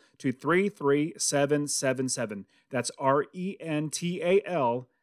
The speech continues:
to three three seven seven seven so you can see how you can quit your job, that J O B, by investing in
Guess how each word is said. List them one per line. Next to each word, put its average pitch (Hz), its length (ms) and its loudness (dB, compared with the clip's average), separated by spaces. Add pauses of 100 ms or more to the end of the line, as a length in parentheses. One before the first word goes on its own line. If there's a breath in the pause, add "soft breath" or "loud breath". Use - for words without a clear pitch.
(140)
to 151 180 0
three 156 340 0
three 139 440 2 (180)
seven 143 400 2
seven 147 320 2
seven 123 280 -2
so 127 140 -6
you 139 280 0
can 202 140 0
see 156 220 0
how 151 80 -2
you 160 160 2
can 135 140 -6
quit 226 320 4
your 262 160 -4
job, 165 460 2 (280 soft breath)
that 165 120 4
J 170 220 6
O 240 120 10
B, 175 180 2
by 160 220 2
investing 185 600 2
in 180 400 -2